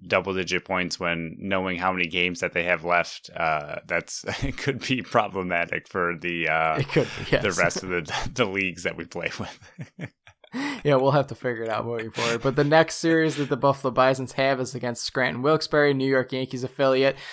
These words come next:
Speaker 2: Some of their top prospects you're gonna be wanting to watch out for, and there's quite a handful of 'em. Oswald Peraza,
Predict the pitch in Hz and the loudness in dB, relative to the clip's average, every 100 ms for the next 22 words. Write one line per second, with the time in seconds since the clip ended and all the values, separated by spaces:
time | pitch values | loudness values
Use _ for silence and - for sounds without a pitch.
0 | - - 180 185 170 170 156 - 156 147 | -14 2 4 6 6 8 8 8 6 6
1 | - 139 - 131 131 123 123 117 123 123 | 4 0 0 -2 -2 -2 -2 2 2 0
2 | 120 117 113 117 - 123 117 - 120 120 | -2 -4 4 4 6 4 4 2 0 2
3 | 117 117 - 131 120 107 120 120 - 120 | 0 -4 -2 0 0 0 -4 -4 -4 -2
4 | 123 127 - 120 135 139 135 - 120 123 | 0 0 6 6 8 6 4 4 4 8
5 | 127 131 135 139 | 8 6 2 0